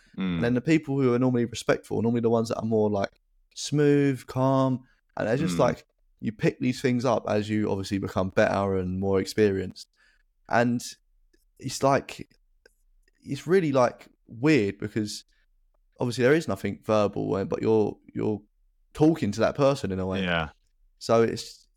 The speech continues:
Speaker 2: <sighs> yeah, it's just, it's crazy. Like you said, it's crazy.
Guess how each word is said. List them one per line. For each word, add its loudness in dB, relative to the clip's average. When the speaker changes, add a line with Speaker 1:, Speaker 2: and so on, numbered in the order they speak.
Speaker 2:
<sighs> -16
yeah, 2
it's -4
just, -12
it's -12
crazy. 0
Like -2
you -6
said, -4
it's -6
crazy. -2